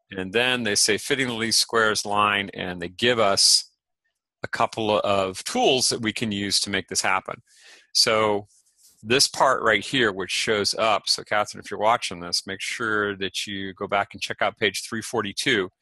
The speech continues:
'cause the formulas that you need for doing this by hand using summary stats show up there, okay? So B one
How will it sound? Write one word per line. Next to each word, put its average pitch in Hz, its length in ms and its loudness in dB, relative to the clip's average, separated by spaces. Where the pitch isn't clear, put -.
'cause - 120 -12
the - 80 -12
formulas 127 580 0
that 113 220 -2
you 110 80 -2
need 123 240 0
for - 100 -8
doing 113 300 -2
this 104 160 0
by 98 180 -2
hand 117 340 0
using 104 220 -6
summary 101 380 -2
stats - 640 2
show 107 320 0
up 110 180 0
there, 85 240 -4
okay? 101 300 0
So 123 180 0
B 120 260 2
one 135 440 2